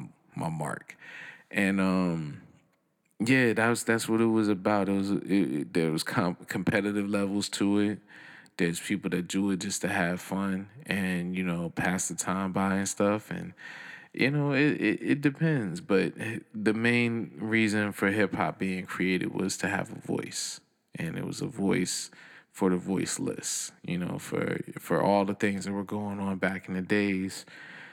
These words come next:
You know, people needed an escape. They needed an outlet, you know. So I'm sure there's times when, you know, there might be music that you start to listen to, and especially as you understand the words, you know,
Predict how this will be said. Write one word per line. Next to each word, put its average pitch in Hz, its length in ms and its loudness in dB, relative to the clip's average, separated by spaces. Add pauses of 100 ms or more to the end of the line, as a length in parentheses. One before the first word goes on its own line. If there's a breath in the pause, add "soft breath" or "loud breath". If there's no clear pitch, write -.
(220 loud breath)
You 104 120 -2
know, 95 140 2
people 101 320 2
needed 101 300 4
an 98 140 2
escape. 101 520 0
They 98 100 -2
needed 98 220 -4
an 95 100 -4
outlet, 92 560 0 (240)
you 98 120 -6
know. 92 240 -2
So 95 440 -2 (680 loud breath)
I'm 101 200 -4
sure 113 280 2
there's 101 220 2
times 104 480 0
when, 95 500 0
you 98 140 -4
know, 95 460 -2 (180)
there 101 160 2
might 98 280 2
be 98 100 -2
music 101 480 2
that 98 220 -2
you 98 80 0
start 95 260 0
to 85 80 -4
listen 101 400 -2
to, 92 500 -2
and 92 100 -4
especially 95 520 0
as 98 160 -2
you 101 180 2
understand 95 540 0
the 92 80 0
words, 98 680 2 (880 loud breath)
you 107 180 0
know, 90 460 0